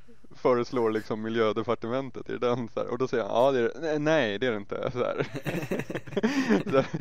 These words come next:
så Ron Paul föreslog ett och sen så var det moderatorn föreslog ett annat. Så kom han inte på och sen typ så här, du vet, tio minuter senare så, så här, "Ja, just det, det, det var energidepartementet jag tänkte på tidigare."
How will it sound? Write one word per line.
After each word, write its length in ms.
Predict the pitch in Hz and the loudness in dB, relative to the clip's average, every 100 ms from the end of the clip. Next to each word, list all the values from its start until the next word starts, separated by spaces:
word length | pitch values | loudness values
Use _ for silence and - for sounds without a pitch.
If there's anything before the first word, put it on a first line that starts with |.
| 240 - - 233 147 | -6 -10 -10 -10 -8
så 120 | - | -4
Ron 240 | 123 131 135 | -2 -2 -2
Paul 280 | 147 151 | -2 -2
föreslog 520 | 135 135 117 - 117 110 | 0 0 0 -2 -4 -2
ett 260 | 104 - | -4 -4
och 80 | 117 | -8
sen 160 | 123 113 | -6 -6
så 60 | |
var 140 | 117 113 | -2 -2
det 160 | 110 | -2
moderatorn 640 | 110 110 107 107 - 120 | -2 -6 -4 -4 -4 -8
föreslog 400 | 107 107 104 104 104 | -4 -4 -4 -6 -6
ett 100 | 104 | -4
annat. 300 | 98 95 - | -4 -6 -6
Så 80 | |
kom 140 | 110 120 | -6 -6
han 100 | 113 | -6
inte 160 | 110 | -8
på 180 | 110 113 | -8 -4
och 100 | 104 | -4
sen 160 | 113 113 | -4 -6
typ 180 | 107 98 | -6 -4
så 100 | 98 | -2
här, 220 | 98 101 | 0 -2
du 60 | 101 | -4
vet, 160 | 98 | -6
tio 180 | - 101 | -6 -8
minuter 280 | 101 95 - | -6 -10 -8
senare 440 | 107 107 110 110 | -6 -4 -2 -4
så, 180 | - 101 | -4 -4
så 80 | 104 | 0
här, 80 | 101 | 2
"Ja, 340 | 101 101 147 | 2 2 2
just 160 | 151 - | 0 -2
det, 240 | 110 104 | -2 -2
det, 200 | 104 107 | -2 -4
det 80 | 107 | -2
var 240 | 120 123 120 | 0 0 0
energidepartementet 1000 | 131 131 139 131 143 139 127 127 113 107 | -4 -4 -2 0 0 0 -2 -6 -4 -2
jag 120 | 110 | -2
tänkte 260 | 131 110 107 | -2 -6 -4
på 160 | 117 | -2
tidigare." 480 | 113 117 107 104 101 | -2 -2 0 0 -2